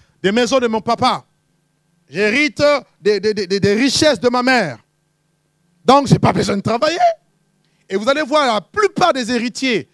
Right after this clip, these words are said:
qui n'ont pas la notion du travail, en général, ils dilapident tout et ils ne restent avec rien. Papa avait des richesses, maman avait des richesses, ils avaient un compte en banque rempli et au, à sa mort, les enfants restent même pas deux, trois ans, plus rien. Pourquoi ?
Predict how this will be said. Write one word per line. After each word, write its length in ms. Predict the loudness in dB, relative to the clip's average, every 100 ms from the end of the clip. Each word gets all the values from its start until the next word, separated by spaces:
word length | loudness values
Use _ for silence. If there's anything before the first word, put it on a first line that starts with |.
| _ _
qui 80 | 0
n'ont 140 | 2
pas 160 | 2 2
la 80 |
notion 280 | 2 0 -2
du 120 | -2
travail, 480 | -2 -2 -2 -4 -6 -12 _ -12
en 100 | -8
général, 420 | -6 -6 -4 -4
ils 100 | -6
dilapident 520 | -8 -4 -4 -4 -6 -2
tout 260 | 0 0 -8 _ _
et 100 | -14
ils 80 | -10
ne 80 | -8
restent 240 | -8 -8
avec 240 | -10 -10 -10
rien. 340 | -8 -6 -8 -12 _ _ _ _ _ _ _ _ _ _ -16
Papa 240 | -6 -4
avait 160 | -2 -2
des 100 | -4
richesses, 640 | -6 -8 -8 -8 -14 -18 _ _
maman 200 | -16 -12
avait 120 | -8 -6
des 100 | -6
richesses, 500 | -8 -6 -6 -6 -16 _ -12
ils 100 | -10
avaient 140 | -8
un 60 | -8
compte 240 | -8 -8
en 40 |
banque 200 | -6 -6
rempli 480 | -4 -10 -8 -8 -10 -12 _ _
et 120 | -4
au, 180 | -2 -2
à 140 | -4 -4
sa 160 | -4
mort, 400 | -2 0 2 0 _ _
les 160 | -10 -8
enfants 240 | -8 -6
restent 280 | -4 -4 -4
même 200 | -8 -10
pas 160 | -8 -10
deux, 180 | -6 -6
trois 380 | -6 -8 -6
ans, 160 | -8 -8 _ _
plus 160 | 0 0
rien. 280 | -2 -6 -8
Pourquoi ? 400 | -8 -4 -2 -2